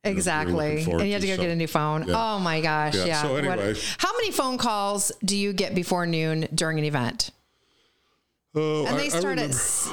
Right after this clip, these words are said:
Speaker 2: at before six A M
Speaker 1: Yeah.
Speaker 2: a lot of
Speaker 1: I, I,
Speaker 2: times.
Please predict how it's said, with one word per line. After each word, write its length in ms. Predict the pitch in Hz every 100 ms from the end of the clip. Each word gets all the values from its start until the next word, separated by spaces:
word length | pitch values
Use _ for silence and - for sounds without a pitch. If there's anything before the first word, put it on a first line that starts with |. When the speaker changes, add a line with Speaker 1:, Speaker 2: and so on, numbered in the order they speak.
| -
Speaker 2:
at 260 | 220 208
before 320 | 202 196 190
six 280 | 175 - -
A 180 | 262 202
M 140 | 185 -
Speaker 1:
Yeah. 120 | 143
Speaker 2:
a 20 |
lot 200 | - -
of 100 | 220 -
Speaker 1:
I, 180 | 196 190
I, 20 | 185 180
Speaker 2:
times. 160 | 185